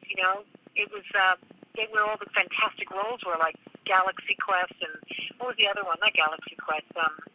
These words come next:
you know, Galaxy something, you know, Interstar, you know, Battlestar Galactica. You know, that was running at the same time as V. And, um, they had fantastic strong roles. So, yeah, it was great to be part of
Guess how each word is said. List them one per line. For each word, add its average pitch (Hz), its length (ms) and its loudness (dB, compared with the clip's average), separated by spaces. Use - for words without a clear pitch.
you 208 80 6
know, 160 160 2
Galaxy 170 580 0
something, 143 320 -4
you 170 140 -6
know, - 100 -2
Interstar, 226 540 -4
you 208 80 2
know, 175 100 0
Battlestar 202 480 2
Galactica. 170 560 -4
You 185 140 -8
know, 180 80 -4
that 196 160 -2
was 196 100 -14
running 196 240 0
at 180 100 -4
the 180 220 -18
same 190 260 2
time 180 380 2
as - 160 -18
V. 170 260 0
And, 170 400 -2
um, 165 320 4
they 180 80 0
had 190 240 0
fantastic 190 640 -6
strong 156 260 -6
roles. - 320 -4
So, 180 320 4
yeah, 220 400 2
it - 100 -8
was 202 140 -14
great 180 340 0
to 196 80 -12
be 175 220 -10
part 156 160 -2
of 147 80 -10